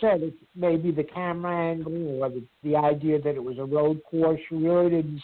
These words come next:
see, um, you know, his, his truck until he came over the line. And, uh, you know, then you were like, "Wow, it just happened."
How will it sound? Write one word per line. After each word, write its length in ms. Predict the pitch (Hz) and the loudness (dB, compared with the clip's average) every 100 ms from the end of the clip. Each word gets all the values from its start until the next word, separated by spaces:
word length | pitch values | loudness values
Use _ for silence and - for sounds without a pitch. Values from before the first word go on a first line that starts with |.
| - | -4
see, 340 | 190 160 151 - _ _ _ _ _ _ | 0 2 0 -8 _ _ _ _ _ _
um, 640 | 151 143 135 139 139 135 127 _ _ _ _ _ _ - _ _ _ _ _ _ | -2 2 4 2 0 -4 -14 _ _ _ _ _ _ -20 _ _ _ _ _ _
you 100 | 175 | -2
know, 180 | 160 139 | 2 4
his, 200 | 147 160 143 | 4 2 0
his 180 | 131 151 139 - | -6 -6 -6 -6
truck 280 | 180 185 160 _ _ _ _ _ _ _ | 0 0 0 _ _ _ _ _ _ _
until 400 | 165 165 151 190 | -6 -4 2 2
he 100 | 170 | 2
came 300 | 165 165 156 | 0 -4 -2
over 240 | 151 143 139 | -2 -2 -4
the 80 | 131 | -6
line. 560 | 139 185 185 151 120 - 123 | -2 0 0 -4 -10 -18 -14
And, 280 | 131 127 127 | -12 -10 -10
uh, 260 | 123 117 120 _ _ | -10 -12 -16 _ _
you 100 | 151 | -10
know, 140 | 147 120 | -8 -6
then 200 | 135 139 | -6 -4
you 80 | 131 | -2
were 120 | 123 | 0
like, 180 | 123 123 - | -2 -4 0
"Wow, 400 | 139 143 117 107 | 2 2 0 -4
it 160 | 110 127 127 | -4 -4 -4
just 200 | 139 - | -4 -2
happened." 460 | 160 190 - - | 2 2 2 -10